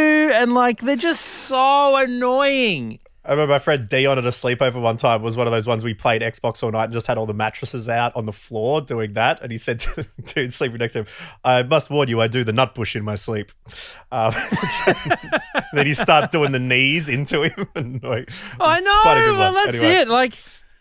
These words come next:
Speaker 1: anyway, so, yeah, look, it, I haven't had the most comfortable nights of sleep the last couple of days, but, uh, I'm not alone. A few people were texting in after I mentioned yes-, uh, last week that, you know, my partner,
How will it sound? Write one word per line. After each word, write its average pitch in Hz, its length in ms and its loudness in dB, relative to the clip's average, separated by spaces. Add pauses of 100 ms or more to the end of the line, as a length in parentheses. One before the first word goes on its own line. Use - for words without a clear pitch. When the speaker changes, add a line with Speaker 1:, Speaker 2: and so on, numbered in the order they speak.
(260)
Speaker 1:
anyway, 202 600 2
so, 202 340 0
yeah, 196 280 2
look, 185 180 -2
it, 196 180 0
I 202 160 2
haven't 220 220 0
had 190 160 -2
the 180 80 0
most 175 240 2
comfortable 165 360 0
nights 147 340 0
of 147 160 -2
sleep 151 380 -2
the 143 80 -6
last 139 240 0
couple 139 220 -4
of 123 100 -2
days, 131 380 0
but, 160 280 2
uh, 165 320 2
I'm 196 280 2
not 247 140 4
alone. 208 500 2
A 156 120 0
few 165 380 -4
people 190 220 0
were 165 80 4
texting 175 360 -2
in 180 100 2
after 170 220 0
I 160 60 2
mentioned 160 400 -2
yes-, 156 400 -2
uh, 156 200 2 (260)
last 170 320 2
week 156 340 -2
that, 143 240 0 (360)
you 175 140 0
know, 160 380 2
my 165 280 2
partner, 156 600 0